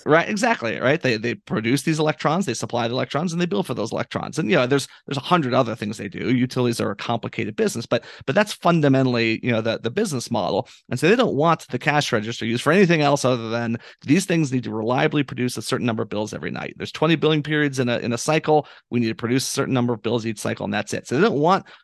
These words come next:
real-time systems hitting those, those things. They don't want all of this big data analysis that's required to be done by those billing systems, right? That's why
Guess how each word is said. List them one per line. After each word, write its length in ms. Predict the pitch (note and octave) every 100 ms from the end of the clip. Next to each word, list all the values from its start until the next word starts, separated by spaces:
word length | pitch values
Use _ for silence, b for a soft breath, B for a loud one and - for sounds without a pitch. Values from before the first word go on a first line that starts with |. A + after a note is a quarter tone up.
| _ A#2+
real-time 480 | C#3+ C#3+ C#3 A#2+
systems 400 | A#2 A2+ - A2
hitting 220 | A#2 A2 G#2+
those, 300 | G2+ F#2 F2
those 320 | A2+ A2 A2
things. 340 | - G#2+ C3 B2+
They 60 |
don't 160 | F3 G2+
want 280 | C#3+ E3 -
all 220 | C3+ C3
of 60 | A#2+
this 140 | -
big 240 | - C3+
data 240 | B2 B2 A#2
analysis 420 | A2+ A#2+ A#2 A2+
that's 180 | A#2 -
required 640 | A2+ - E3+ C#3 A2 G#2+ b -
to 60 | A#2
be 80 |
done 220 | G#2+ A2+ G#2
by 140 | F#2
those 120 | A2
billing 280 | - D2+ -
systems, 420 | - - - -
right? 140 | G2 -
That's 180 | B2+
why 580 | A#2 B2 A#2+ A#2 G#2+ G#2+